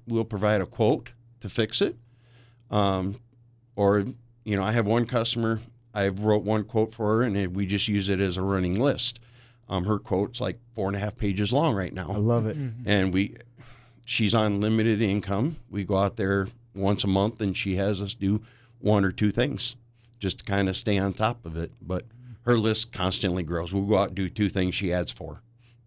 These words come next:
Speaker 2: I love
Speaker 1: You know?
Speaker 2: it. That's job security for you
Speaker 1: Yeah.
Speaker 2: guys, but it's, I mean, it's just, it's a really great service,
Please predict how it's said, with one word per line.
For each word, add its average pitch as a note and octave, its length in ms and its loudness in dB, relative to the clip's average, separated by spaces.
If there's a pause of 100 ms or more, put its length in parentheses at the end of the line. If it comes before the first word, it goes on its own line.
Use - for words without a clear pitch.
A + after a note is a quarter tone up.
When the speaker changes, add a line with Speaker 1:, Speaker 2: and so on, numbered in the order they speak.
Speaker 2:
I - 40 -14 (320)
love A2 180 2
Speaker 1:
You E2 60 2
know? D#2+ 100 2
Speaker 2:
it. E2 60 -4 (380)
That's F#3 200 2
job D#3+ 260 0
security C#3 400 0
for A2 140 -6
you C3+ 120 2
Speaker 1:
Yeah. A#2+ 140 2
Speaker 2:
guys, G2+ 180 -2
but A2 200 0
it's, A2 200 -4
I C#3+ 60 -2
mean, C3 140 2
it's C3 160 -2
just, A#3+ 220 2
it's C#3+ 220 -2
a D3 60 2
really B2+ 220 2
great G2 420 -4
service, G2 600 -4